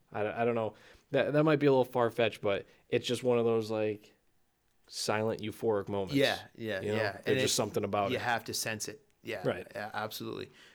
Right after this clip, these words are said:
Speaker 2: You know, that, and the, the first time that you're sitting and that morning silence is broken by a gobble that's
Speaker 1: Oh, yeah.
Speaker 2: less than a hundred yards from you.
Speaker 1: Unreal.
Speaker 2: Holy moly, man.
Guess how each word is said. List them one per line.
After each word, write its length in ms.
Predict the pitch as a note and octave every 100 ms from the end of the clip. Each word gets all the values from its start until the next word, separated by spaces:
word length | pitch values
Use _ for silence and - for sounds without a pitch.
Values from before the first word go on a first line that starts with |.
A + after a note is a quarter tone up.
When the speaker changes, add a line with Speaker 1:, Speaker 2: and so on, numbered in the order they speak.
| _
Speaker 2:
You 80 | B2+
know, 140 | A2+ -
that, 280 | B2+ - - _ _ _ _ _ _ _ _
and 240 | C#3 C3+ B2 - _ _ _ _ _ _ - C#3 D3+
the, 100 | D3+
the 140 | D3 D3
first 360 | - F3+ F#3
time 360 | - E3+ D3+ D3
that 140 | C3+ A2+
you're 180 | B2
sitting 460 | C#3+ - B2 G#2+ G2 - _ _ _
and 180 | B2+ B2+
that 180 | B2+ B2+
morning 440 | C3+ C3 B2 A#2
silence 560 | - B2 A#2 A2 G#2 -
is 120 | G#2
broken 380 | G#2 G#2 G2+ G2
by 160 | G2
a 60 | G#2+
gobble 400 | G#2 G#2 G#2 G2
that's 240 | G2+ F#2
Speaker 1:
Oh, 40 | -
yeah. 40 |
Speaker 2:
less 140 | G#2 G#2
than 140 | G2+
a 40 | G2
hundred 240 | G#2 G#2
yards 320 | G#2 G2+ G#2+
from 180 | - A#2+
you. 120 | B2+
Speaker 1:
Unreal. 340 | G2 F#2+ F#2 G2
Speaker 2:
Holy 560 | - B2 A#2 G#2 G#2 G2+
moly, 500 | F#2+ G2 G2 F#2+ F#2+
man. 420 | F#2+ G2 F#2+ F#2+